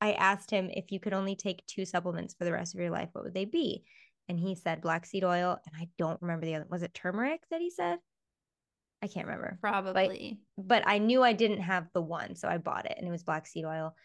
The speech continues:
Speaker 1: Um, apparently it's like magic, you guys. And I, so I just take it every day anyway. But, uh, yeah, those two I think are my biggest, zinc and black seed oil, are what I've been taking when I really, really wanna just knock it out quickly. Also teas, especially if your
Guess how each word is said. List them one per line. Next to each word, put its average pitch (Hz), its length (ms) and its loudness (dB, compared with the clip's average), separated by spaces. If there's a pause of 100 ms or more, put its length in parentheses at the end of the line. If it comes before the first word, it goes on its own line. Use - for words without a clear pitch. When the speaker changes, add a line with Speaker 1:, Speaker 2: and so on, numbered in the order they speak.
(360)
Speaker 1:
Um, 180 260 0
apparently 220 480 -2
it's 359 120 0
like 302 180 4
magic, 202 600 4
you 175 100 -2
guys. 175 440 0
And 185 120 -2
I, 190 140 2
so - 160 0
I 208 120 8
just 226 180 -2
take 202 180 -2
it 190 80 0
every 175 160 2
day 170 160 0
anyway. 165 320 -2
But, 165 280 -2
uh, 165 360 -6 (120)
yeah, 196 220 0
those 208 320 0
two 254 280 -2
I 220 160 6
think 190 240 -4
are 180 100 -2
my 170 160 -2
biggest, 165 580 -2 (180)
zinc 190 300 -2
and 175 240 -2
black 165 220 -2
seed - 180 -6
oil, 160 80 -2 (120)
are - 40 -4
what - 140 -4
I've - 80 -4
been 185 140 -6
taking 175 340 -4
when 170 120 -2
I 170 40 -2
really, 185 440 0
really 175 240 -2
wanna 165 340 -4 (440)
just 175 160 -4
knock 165 280 0
it 165 60 -4
out 156 200 -2
quickly. 233 580 -2 (340)
Also 175 360 -4
teas, 196 640 -4
especially 170 680 -8
if - 180 -10
your - 260 -8